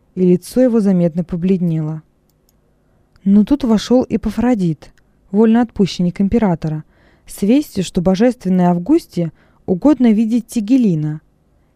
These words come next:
ибо у неё находятся люди, которых префект должен выслушать. Тигелин отвесил поклон императору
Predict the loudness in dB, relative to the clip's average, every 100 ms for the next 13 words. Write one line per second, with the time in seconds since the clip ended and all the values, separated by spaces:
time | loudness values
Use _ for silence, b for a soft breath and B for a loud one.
0 | _ -6 2 4 6 4 4 2 0 -2
1 | -6 -4 0 0 0 -2 0 2 0 0
2 | -4 -2 -6 -6 -12 -2 0 2 0 0
3 | -2 -4 -8 -8 -12 -12 _ _ _ _
4 | _ _ _ _ _ _ _ _ _ _
5 | -10 -6 -2 0 0 0 0 0 0 -2
6 | -6 -2 -2 0 0 0 0 0 -2 -4
7 | -6